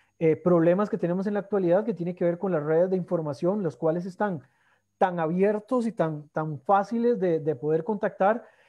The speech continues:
que alguna gente se siente, eh, que definitivamente les están entregando, le están bajando la luna y las estrellas a dos manos, ¿verdad? Y se compran la idea. Y, y muchos radicales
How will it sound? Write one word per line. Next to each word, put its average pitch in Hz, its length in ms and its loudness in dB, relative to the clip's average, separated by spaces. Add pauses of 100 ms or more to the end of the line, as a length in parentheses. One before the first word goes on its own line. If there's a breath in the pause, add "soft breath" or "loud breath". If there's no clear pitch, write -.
(140 soft breath)
que 180 100 2
alguna 170 300 0
gente 196 540 -2
se 151 280 -4
siente, 180 800 -2 (180)
eh, 151 200 -4
que 151 140 -2
definitivamente 147 720 -4
les 202 120 -4
están 156 480 -8 (200)
entregando, 151 760 -2 (280 loud breath)
le 160 60 2
están 160 200 2
bajando 196 320 6
la 208 120 8
luna 170 180 4
y 220 40 6
las 196 140 4
estrellas 170 500 2
a 170 60 4
dos 175 160 4
manos, 185 360 2
¿verdad? 151 380 0 (420 loud breath)
Y 180 140 0
se 160 160 -2
compran 202 380 0
la 151 80 2
idea. 135 380 0 (100)
Y, 147 320 -2 (520)
y 139 40 -4
muchos 175 520 -4
radicales 202 680 0